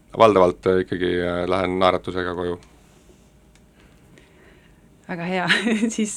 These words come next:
Speaker 2: siis, äh, motivatsioon on kõrgel. Äh, kuulame siia vahele ühe muusikapala.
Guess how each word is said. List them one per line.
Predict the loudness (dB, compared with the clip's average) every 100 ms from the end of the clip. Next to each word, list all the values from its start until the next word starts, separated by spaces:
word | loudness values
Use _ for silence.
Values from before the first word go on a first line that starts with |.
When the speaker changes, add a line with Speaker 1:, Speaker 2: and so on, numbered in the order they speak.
| -10
Speaker 2:
siis, | -8
äh, | -6 -4
motivatsioon | -6 -6 -8 -6 -6
on | -6 -8
kõrgel. | -8 -6 -8 -10 -16 -20 -20 _
Äh, | -8 -6 -6 -8 _ _ -16
kuulame | -4 -2 -2 -4
siia | -4
vahele | -2 -2 -2 -4
ühe | -6 -6 -4
muusikapala. | 2 2 2 -4 -4 -4 -2 -4